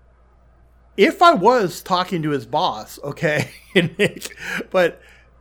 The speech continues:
being in business for myself, if an employer ever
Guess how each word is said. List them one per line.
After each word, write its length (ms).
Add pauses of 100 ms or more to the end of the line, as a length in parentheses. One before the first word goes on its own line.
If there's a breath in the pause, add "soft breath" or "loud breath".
(920)
being 300
in 160 (380)
business 340
for 100
myself, 600 (100)
if 180
an 120
employer 800 (180)
ever 640